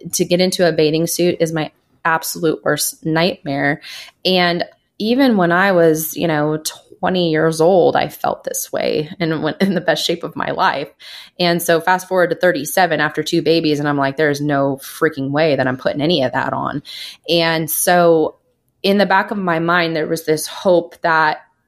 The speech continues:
maybe I would gain the confidence to put that stuff on again, whether I had the cellulite or not at the end of the thing. Like, could I just go out there and rock it like all the other people are doing, <laughs> you know? Um, could I build that confidence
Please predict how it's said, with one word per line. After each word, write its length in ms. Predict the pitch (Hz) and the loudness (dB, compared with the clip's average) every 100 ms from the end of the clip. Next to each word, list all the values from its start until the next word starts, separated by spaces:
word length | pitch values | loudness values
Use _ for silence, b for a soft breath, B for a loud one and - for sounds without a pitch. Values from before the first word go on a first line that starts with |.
| - | -18
maybe 340 | 190 208 214 240 | -8 -2 2 4
I 60 | |
would 220 | 220 196 - | 2 -2 0
gain 260 | 175 180 | 2 2
the 100 | 190 | -2
confidence 920 | - 165 165 170 185 196 190 - - - - | -2 -2 0 0 2 2 0 -4 -8 -6 -2
to 720 | 196 170 165 160 156 147 165 _ _ _ _ _ | 2 4 4 4 4 0 -4 _ _ _ _ _
put 220 | - 208 | -4 -2
that 240 | 202 180 - | 0 -2 -4
stuff 380 | - 180 175 143 | -4 -2 -2 -2
on 260 | 143 170 | 0 0
again, 500 | 190 220 226 240 240 B B B | 2 4 4 4 0 B B B
whether 260 | - 214 214 | -2 2 4
I 80 | 196 | 2
had 220 | 214 202 | 2 -2
the 60 | 202 | 0
cellulite 500 | 208 202 196 190 185 | 0 2 2 4 2
or 100 | 175 | 2
not 320 | 175 196 - | 2 2 0
at 140 | 190 | -2
the 120 | 175 | 2
end 120 | 175 190 | 2 2
of 80 | |
the 80 | 190 | 0
thing. 520 | 196 208 208 214 208 170 | 0 0 0 0 -2 0
Like, 340 | 175 151 - - | 0 0 -6 -6
could 160 | 247 | 2
I 100 | 220 | 2
just 240 | 214 - 190 | 2 -2 0
go 140 | 190 | 2
out 220 | 185 190 | 2 2
there 140 | 190 190 | 0 0
and 120 | 160 | 2
rock 240 | 156 185 | 2 2
it 100 | 196 | -2
like 180 | 175 165 | -2 0
all 140 | 135 170 | 2 2
the 140 | 170 | 4
other 160 | 165 190 | 2 2
people 340 | 247 233 233 | 0 0 2
are 100 | 220 | 4
doing, 380 | 247 262 247 254 | 6 4 4 4
<laughs> 80 | 262 | 4
you 140 | 330 | 4
know? 300 | 233 240 262 262 B B B | 4 2 2 -2 B B B
Um, 360 | 196 202 185 170 | 0 2 2 -2
could 120 | 202 | 0
I 60 | 180 | 2
build 260 | 175 175 170 | 2 2 2
that 200 | 156 - | 0 -2
confidence 880 | 156 151 - 180 185 180 - - | -6 -4 -2 0 0 -2 -6 -6